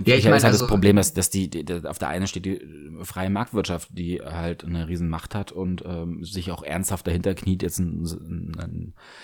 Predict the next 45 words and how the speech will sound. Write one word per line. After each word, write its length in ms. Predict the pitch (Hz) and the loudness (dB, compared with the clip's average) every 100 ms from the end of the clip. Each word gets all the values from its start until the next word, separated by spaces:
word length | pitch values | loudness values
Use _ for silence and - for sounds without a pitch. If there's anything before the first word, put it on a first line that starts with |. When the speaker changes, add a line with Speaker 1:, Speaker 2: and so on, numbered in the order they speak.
| - - | -16 -4
Speaker 2:
äh, 440 | 80 78 76 76 | -2 0 -2 -4
ein 480 | 76 - _ _ - 82 | -6 -8 _ _ -8 -2
Konzept 400 | 87 82 117 - | -2 -2 -4 -6
zu 80 | |
schreiben, 480 | 92 80 73 82 90 - _ _ _ _ _ - _ | -8 -6 -4 -2 -4 -8 _ _ _ _ _ -20 _
äh, 280 | - 95 85 | -6 -4 -2
und 220 | 80 87 | -4 -2
damit 220 | 82 82 - | -2 -2 -2
voranprescht 600 | 78 78 76 - 85 - | -2 -2 -2 -2 -2 -2
und 80 | 87 | -2
sagt, 280 | 80 78 | -2 -4
„Hey, 180 | 87 87 | -2 0
so 140 | 80 85 | 0 0
können 220 | 90 85 | 2 0
wir's 120 | 80 | 0
machen.“ 320 | 92 85 71 - - - - - - | -2 -2 -4 -6 -18 -20 -20 -20 -10
Ähm, 400 | - 85 82 85 - | -4 -2 0 -4 -6
ich 140 | - | -2
erlebe 220 | 117 113 | 2 2
es 80 | 98 | 2
zum 120 | - | 2
Beispiel 260 | 90 - 80 | 0 0 -4
jetzt 120 | 76 | -4
im 100 | 78 | -6
Kino 280 | 76 98 80 | -4 -2 -2
die 80 | 67 | -4
ganze 260 | 69 71 | -8 -10
Zeit. 300 | - - 92 - | -12 -14 -12 -10
Also 240 | 78 71 69 76 - - | -10 -10 -12 -16 -14 -10
wir 360 | 95 90 101 | -4 -2 -4
kriegen 380 | - 107 107 98 | -2 0 2 2
partout 340 | 90 - 117 | 0 0 0
einfach 220 | 113 82 92 | 0 0 0
keine 180 | 85 | 0
Vorgaben, 520 | 76 107 90 78 80 76 | 0 0 2 2 0 -2
was 320 | 80 - _ _ | -4 -8 _ _
wir 260 | 76 82 - | -6 -4 -4
eigentlich 360 | 76 78 78 | -6 -6 -6
an, 180 | 80 78 | -4 -4
an 140 | 78 | -4
Regeln 280 | 73 87 85 | -2 0 0
einhalten 560 | - 98 95 85 80 85 | -2 -2 0 0 -2 -2
sollen 300 | 80 90 92 | 0 0 2
und 100 | 82 | 2
müssen, 360 | 98 - 104 | 0 -2 -4